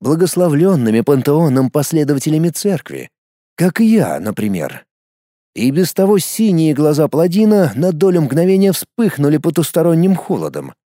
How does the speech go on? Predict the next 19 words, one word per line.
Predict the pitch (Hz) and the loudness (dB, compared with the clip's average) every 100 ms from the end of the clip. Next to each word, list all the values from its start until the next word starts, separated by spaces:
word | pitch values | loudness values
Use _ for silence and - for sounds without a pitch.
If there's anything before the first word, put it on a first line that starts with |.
| _ - | _ -8
и | 104 | -4
Виктор | 107 151 160 170 165 | -2 0 0 0 0
практически | 165 165 196 170 160 175 | -2 -2 -2 -2 -2 0
моментально | 156 165 160 196 175 165 160 | 2 2 2 2 2 4 2
определил | 151 156 170 196 | 0 0 2 2
в | 151 | 0
своём | - 175 | 0 0
собеседнике | 151 139 139 220 196 180 156 190 151 _ _ | 0 -2 -2 -2 -2 -2 0 0 -2 _ _
пешку, | 220 160 - - 80 67 _ _ | -4 -4 -6 -10 -10 -10 _ _
чуть | - - 214 | -6 -2 0
ли | 202 | 2
не | 202 | 2
самого | 202 - 202 170 170 | 2 0 0 2 0
жёсткого | 139 139 185 143 - 160 156 | 0 0 0 0 -4 -2 -2
бога. | 127 92 67 64 - _ _ _ _ _ _ | -2 -4 -4 -10 -12 _ _ _ _ _ _
Актион, | - 117 - 175 190 85 - _ - | -6 -6 0 2 2 0 -8 _ -12
символизирующий | - 156 135 147 131 170 156 139 156 | -4 0 2 0 2 2 2 2 -2
справедливое | - 151 151 135 151 139 | -2 -2 0 0 0 0
отмщение, | 135 143 - 202 147 80 64 | 0 -2 -4 -2 -4 -4 -10